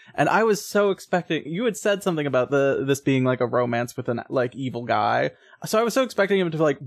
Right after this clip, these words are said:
bo-, put a boot to his head and shoot him. You know what I mean? And then he's just like, "No, it's okay. We'll babysit your, your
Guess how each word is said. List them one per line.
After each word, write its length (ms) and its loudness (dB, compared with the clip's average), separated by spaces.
bo-, 160 -6
put 140 2
a 40 0
boot 280 0
to 120 -2
his 120 0
head 280 0
and 120 -8
shoot 260 0
him. 300 -2
You 140 0
know 100 0
what 140 2
I 40 0
mean? 220 0
And 100 0
then 120 2
he's 160 0
just 120 -6
like, 160 0
"No, 180 2
it's 140 -4
okay. 280 0
We'll 160 -4
babysit 480 -2
your, 460 -4
your 400 -2